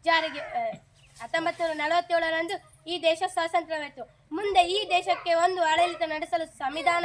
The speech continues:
ಬೇಕಾಗಿತ್ತು, ಕಾನೂನು ಬೇಕಾಗಿತ್ತು. ಅದು ಹತ್ತೊಂಬತ್ತು ನೂರ ಐವತ್ತು ಜನವರಿ ಇಪ್ಪತ್ತಾರರಂದು ಜಾರಿಗೆ ಬಂತು. ಅಂದಿನಿಂದ ಇಂದಿನವರೆಗೂ ನಾವು ಈ ದಿನವನ್ನು ಗಣರಾಜ್ಯೋತ್ಸವ ಎಂದು ಆಚರಿಸುತ್ತೇವೆ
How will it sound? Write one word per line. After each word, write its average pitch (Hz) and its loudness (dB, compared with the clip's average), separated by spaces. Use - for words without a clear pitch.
ಬೇಕಾಗಿತ್ತು, 311 -4
ಕಾನೂನು 339 0
ಬೇಕಾಗಿತ್ತು. 311 -4
ಅದು 320 0
ಹತ್ತೊಂಬತ್ತು 330 -2
ನೂರ 311 -2
ಐವತ್ತು 381 2
ಜನವರಿ 294 -6
ಇಪ್ಪತ್ತಾರರಂದು 339 0
ಜಾರಿಗೆ 311 -2
ಬಂತು. 277 -16
ಅಂದಿನಿಂದ 370 0
ಇಂದಿನವರೆಗೂ 339 0
ನಾವು 320 0
ಈ 320 -6
ದಿನವನ್ನು 302 -6
ಗಣರಾಜ್ಯೋತ್ಸವ 320 -2
ಎಂದು 277 -8
ಆಚರಿಸುತ್ತೇವೆ 285 -6